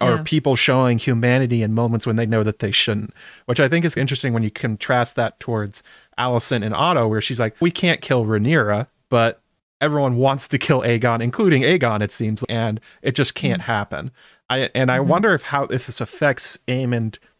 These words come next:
Speaker 1: quite deeply later, that he views this moment as a mistake of mercy and weakness. If he
Speaker 2: Mm.
Speaker 1: internalizes, like,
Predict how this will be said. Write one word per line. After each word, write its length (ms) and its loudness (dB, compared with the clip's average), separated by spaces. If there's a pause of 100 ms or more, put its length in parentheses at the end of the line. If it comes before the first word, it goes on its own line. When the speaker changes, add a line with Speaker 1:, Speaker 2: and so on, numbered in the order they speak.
(120)
Speaker 1:
quite 260 -2
deeply 340 -2
later, 400 2
that 160 0
he 160 -4
views 340 0
this 200 -2
moment 400 0 (320)
as 160 -2
a 60 0
mistake 640 0
of 180 0
mercy 520 -2
and 140 -2
weakness. 640 -4 (260)
If 140 -4
he 80 -2
Speaker 2:
Mm. 100 0
Speaker 1:
internalizes, 720 0
like, 160 0